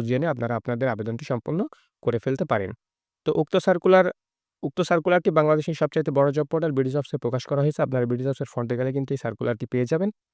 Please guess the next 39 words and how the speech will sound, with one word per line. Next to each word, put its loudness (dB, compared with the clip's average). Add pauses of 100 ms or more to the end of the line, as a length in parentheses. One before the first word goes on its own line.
(240)
এবং 0
সেখান -2
থেকে -2
আপনারা 2
উক্ত -4
সার্কুলারটি -2
সম্পর্কে -4 (460)
নিজ 2
থেকে 2
ভালোভাবে 4
পড়ে 0
নিতে -2
পারেন, 0
বিস্তারিত -2
তথ্য -4
জেনে -2
নিতে -4
পারেন। 0 (400)
এছাড়া 2
এই 2
সার্কুলারটির 0
লিংক 2
আমি 2
আমার 0
ডেসক্রিপশন -4
বক্সে -4
দিয়ে 0
দেবো। 0
আপনারা -2
চাইলে -2
সেখান -4
থেকেও 0 (460)
উক্ত 0
সার্কুলারটি 2
সংগ্রহ 0
করতে 0
পারেন, -2
বিস্তারিত -2
তথ্য -4